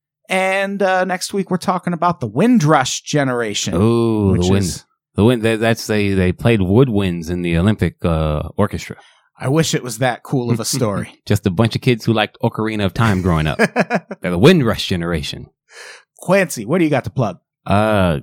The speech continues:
Speaker 2: guys, I am gonna be sad for about the next two weeks, so just, uh, send me your love, because I lost a lot of money this week.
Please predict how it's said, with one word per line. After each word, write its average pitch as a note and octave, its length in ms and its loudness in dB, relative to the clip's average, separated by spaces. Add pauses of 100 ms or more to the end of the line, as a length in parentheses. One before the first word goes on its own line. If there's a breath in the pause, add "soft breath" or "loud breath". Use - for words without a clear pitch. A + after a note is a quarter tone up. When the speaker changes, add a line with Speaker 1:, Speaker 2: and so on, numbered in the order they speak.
Speaker 2:
guys, G2 600 0
I G#2 240 0
am F#2 140 -2
gonna G#2+ 240 0
be G#2 160 2
sad G2 460 0
for F2+ 100 -2
about E2+ 240 0
the D#2 60 -2
next G#2 260 0
two A2 220 2
weeks, G#2 340 -2
so E2 100 -4
just, G2+ 480 -2
uh, E2+ 460 -2
send C3+ 380 0
me F#3 80 0
your F#3 160 2
love, D3+ 360 0 (140)
because E2+ 680 -2
I G#2+ 280 0
lost B2+ 440 0
a C#3+ 140 -4
lot A#2+ 400 0
of C3 80 0
money B2 260 0
this E2+ 240 -2
week. C#2 400 -6